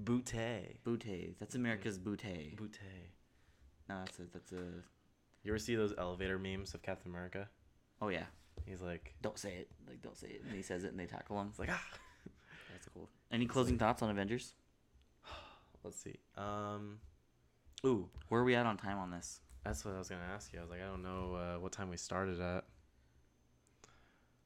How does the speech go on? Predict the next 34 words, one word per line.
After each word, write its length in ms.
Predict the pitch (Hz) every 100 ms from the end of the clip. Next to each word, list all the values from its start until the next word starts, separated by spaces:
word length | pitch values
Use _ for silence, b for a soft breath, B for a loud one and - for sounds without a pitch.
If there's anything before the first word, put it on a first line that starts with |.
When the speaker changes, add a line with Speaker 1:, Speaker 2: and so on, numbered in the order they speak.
| _ _ _ _ _ _ _ _ _ _ - -
Speaker 1:
What 260 | 92 90 87
did 100 | 87
you 60 | 92
think? 180 | 87 87 - _ - - - _ _ -
It 100 | 104
doesn't 220 | 87 78
say 120 | -
it 60 | 87
on 80 | 87 -
that 100 | -
screen. 320 | - 90 92 - - - - - B B B _ _ - - - - - -
Speaker 2:
Yo, 220 | 117 90 -
go, 300 | 110 110 104
go, 240 | 113 110 110
uh, 200 | 107 104
go 160 | 98 107
check, 260 | - 104
and 120 | 92
then 100 | 92 92
I'll, 260 | - 87
I'll 60 | 95
keep 200 | - 98
the 80 | -
chat 260 | - 92 -
busy. 320 | 98 92 85 127
Speaker 1:
<laughs> 120 | -
All 60 | 139
right. 160 | 117 98 -
Speaker 2:
Me 120 | 117
and 100 | 120 110
the 40 |
friends 300 | - 113 101
will 80 | 92
talk. 420 | - 101 90 -